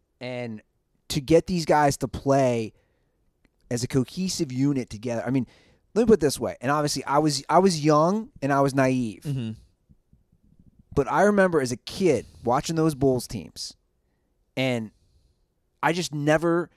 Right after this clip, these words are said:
Speaker 1: I didn't live in a city that had an N B A team, so I was just,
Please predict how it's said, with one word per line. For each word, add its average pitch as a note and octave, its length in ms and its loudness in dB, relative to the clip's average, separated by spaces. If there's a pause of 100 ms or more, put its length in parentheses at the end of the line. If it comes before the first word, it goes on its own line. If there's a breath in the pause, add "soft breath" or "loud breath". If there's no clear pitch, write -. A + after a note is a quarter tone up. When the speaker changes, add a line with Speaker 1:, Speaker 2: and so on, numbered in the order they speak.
(460)
Speaker 1:
I C#3 80 2
didn't G#3+ 160 2
live A3+ 100 4
in A3+ 60 4
a G#3 40 2
city F3+ 240 2
that D3 80 4
had C#3+ 160 4
an C3+ 120 0
N C3 180 -2
B B2+ 160 -4
A G#2 120 -4
team, G2+ 340 -10 (180)
so - 160 -2
I B2+ 60 2
was B2+ 100 2
just, - 220 -6